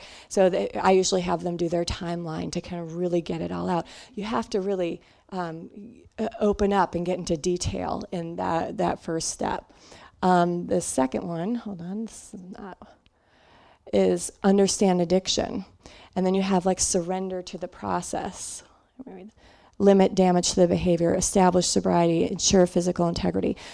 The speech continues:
So each one of these tasks has performables and exercises associated with it that the therapist works with them in group on. And so, like, um,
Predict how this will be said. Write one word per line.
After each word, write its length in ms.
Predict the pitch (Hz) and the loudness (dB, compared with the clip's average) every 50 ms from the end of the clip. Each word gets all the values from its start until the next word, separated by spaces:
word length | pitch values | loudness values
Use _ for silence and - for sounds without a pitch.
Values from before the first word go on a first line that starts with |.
| - | -6
So 260 | - - 208 202 202 202 | 2 6 6 6 6 6
each 320 | - 240 254 269 - - - | 4 2 4 4 2 0 -2
one 160 | 254 247 240 | 0 0 0
of 140 | 233 214 196 | 0 0 0
these 220 | 208 190 180 - | 0 0 0 -2
tasks 760 | - - - 202 185 180 196 247 269 - - - - - - - - - - _ _ | -2 -2 0 0 0 0 -2 -2 -2 -4 -4 -6 -6 -8 -10 -12 -18 -20 -20 _ _
has 260 | - - 202 190 180 - | -2 2 2 4 2 2
performables 960 | - - 202 - - - 196 190 196 202 196 190 185 185 175 170 170 170 - | -2 -4 -6 -6 -4 -2 -2 0 0 0 0 2 2 4 4 4 2 0 -2
and 160 | - 185 180 | -4 -4 -4
exercises 720 | - 185 170 - - - 185 - - 180 170 160 170 156 156 | -2 -4 -6 -4 -4 -4 -2 -2 0 -2 -2 -2 -2 -2 -2
associated 640 | 160 - - 180 170 160 - - 180 170 165 160 165 | -2 0 0 0 0 0 0 -2 0 0 -2 -2 -2
with 220 | 165 175 175 - | -2 -2 -2 -2
it 160 | - 185 180 - | -4 -6 -4 -6
that 140 | 180 - | -8 -8
the 80 | - 185 | -8 -10
therapist 800 | - - 180 170 160 165 - - 175 165 - - - - - - - _ _ _ _ - | -8 -6 -4 -4 -4 -4 -6 -6 -4 -4 -4 -4 -6 -6 -10 -12 -14 _ _ _ _ -2
works 320 | 190 175 180 180 - - | 0 0 0 0 0 -2
with 180 | 190 175 - - | -2 -2 -2 -4
them 180 | 175 156 160 | -6 -6 -6
in 100 | 170 165 | -8 -10
group 320 | 160 - 165 165 170 - - | -10 -8 -6 -6 -6 -6 -8
on. 300 | - - - - - - _ - - - - _ _ _ _ - | -10 -10 -12 -14 -18 -18 _ -20 -20 -20 -20 _ _ _ _ -10
And 240 | 180 180 175 170 | -8 -6 -6 -6
so, 340 | - - - 190 170 165 165 | -8 -8 -6 -4 -4 -2 -2
like, 380 | 165 175 165 160 165 165 - - - - _ _ _ _ _ - - - | -4 -4 -6 -6 -6 -8 -10 -14 -20 -20 _ _ _ _ _ -20 -20 -16
um, 540 | 180 180 170 165 165 160 160 160 160 160 | -14 -12 -10 -10 -10 -12 -12 -14 -16 -18